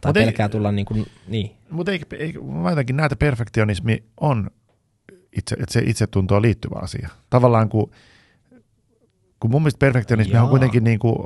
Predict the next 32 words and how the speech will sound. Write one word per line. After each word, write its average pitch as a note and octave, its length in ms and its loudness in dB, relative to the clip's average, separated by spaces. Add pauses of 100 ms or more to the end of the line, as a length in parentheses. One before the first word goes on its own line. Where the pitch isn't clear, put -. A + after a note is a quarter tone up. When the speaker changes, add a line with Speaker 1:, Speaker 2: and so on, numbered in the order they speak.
Speaker 2:
aika A2 200 -4
vahingollinen C3 520 0
juttu. - 340 -12
Sähän A2+ 200 4
stressaat - 520 -2
itse - 240 -6
siinä G2 340 -4
ja - 120 -2
Speaker 1:
Siis C#3+ 140 -4
on, B3 220 0
on. F#3 100 0
Speaker 2:
koet, A2+ 200 6
Speaker 1:
Siis - 40 -2
joo, G#3+ 100 4
Speaker 2:
koet, - 120 6
Speaker 1:
ei E3 80 4
se, A#2 80 2
ei - 60 -2
Speaker 2:
koet C#3 140 6
Speaker 1:
se A3 60 4
oo G3+ 60 4
Speaker 2:
itse E3+ 120 2
Speaker 1:
siis, A2+ 160 6
ei, C#3+ 40 8
Speaker 2:
huonoksi A2 380 4
ja - 20 6
Speaker 1:
joo, E3 80 8
Speaker 2:
muuta. A2 120 6
Speaker 1:
perfektionismihan B2+ 840 0
ei C#3 160 2
ole G#2+ 160 0
siis - 380 -6